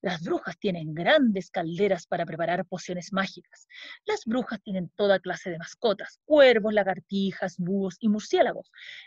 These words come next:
Pero sus preferidos son los gatos negros. ¡Ah! ¿Qué habrá pensado Horacio? ¿Qué crees?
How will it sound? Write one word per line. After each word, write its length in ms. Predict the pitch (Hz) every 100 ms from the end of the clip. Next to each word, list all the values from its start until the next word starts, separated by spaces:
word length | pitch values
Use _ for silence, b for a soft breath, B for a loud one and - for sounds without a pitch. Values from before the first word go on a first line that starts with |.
| B
Pero 240 | 185 175 -
sus 340 | - 370 311
preferidos 720 | - 190 - 180 220 240 277
son 280 | - 220 240
los 140 | 220
gatos 400 | 175 196 208 226
negros. 480 | 220 196 170 180 - -
¡Ah! 180 | 277 226 _ _ _ _ _ _ _ -
¿Qué 80 |
habrá 200 | 254 240
pensado 380 | 226 214 196 220
Horacio? 340 | 208 202 - - _ _ _ _ _ _ -
¿Qué 120 | 226
crees? 440 | 196 240 349 -